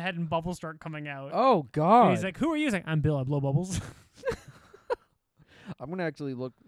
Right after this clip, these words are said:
Speaker 2: what he looks like.
Speaker 1: Yeah.
Speaker 2: 'Cause there were some weird ass looking Muppets in
Speaker 1: There's
Speaker 2: the
Speaker 1: some
Speaker 2: first
Speaker 1: weird fucking ones in this show.
Speaker 2: Like, Bill the Bubble Guy.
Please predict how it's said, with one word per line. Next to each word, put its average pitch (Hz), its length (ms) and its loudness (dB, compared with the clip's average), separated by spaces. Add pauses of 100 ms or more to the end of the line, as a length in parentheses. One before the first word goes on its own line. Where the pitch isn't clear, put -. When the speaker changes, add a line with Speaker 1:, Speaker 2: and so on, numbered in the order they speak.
(160)
Speaker 2:
what 127 200 -12
he 117 80 -14
looks 120 280 -14
like. 107 220 -14
Speaker 1:
Yeah. 156 220 -10
Speaker 2:
'Cause 165 120 -6
there 202 120 -2
were 262 100 -6
some 185 380 -8 (180)
weird 170 480 4
ass 147 320 -2
looking 147 260 -2
Muppets 127 460 -6
in 160 60 -6
Speaker 1:
There's 175 180 0
Speaker 2:
the - 40 -6
Speaker 1:
some 254 180 2
Speaker 2:
first 147 100 2
Speaker 1:
weird 143 400 2
fucking 127 340 -8
ones 123 280 -6
in 123 80 -10
this 123 160 -12
show. 123 420 -16 (1400)
Speaker 2:
Like, 135 400 -10 (1300)
Bill 208 200 -2
the 185 120 -2
Bubble 160 380 -6
Guy. 117 460 -6